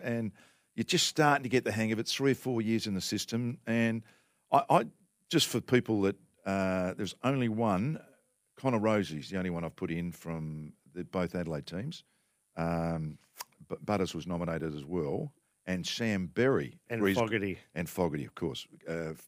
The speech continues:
Speaker 2: Fogarty turns twenty-three in September, so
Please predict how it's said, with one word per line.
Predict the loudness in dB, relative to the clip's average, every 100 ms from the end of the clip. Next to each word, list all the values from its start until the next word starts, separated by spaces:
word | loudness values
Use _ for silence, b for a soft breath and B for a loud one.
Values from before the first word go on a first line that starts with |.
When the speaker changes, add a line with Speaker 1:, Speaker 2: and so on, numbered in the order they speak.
| _
Speaker 2:
Fogarty | 4 4 4
turns | 4 4 2
twenty-three | -2 -2 0 2 2 2 0 -6 -8
in | -6
September, | -6 -6 -8 -6 -4 -2 -2 -4
so | -4 -2 -2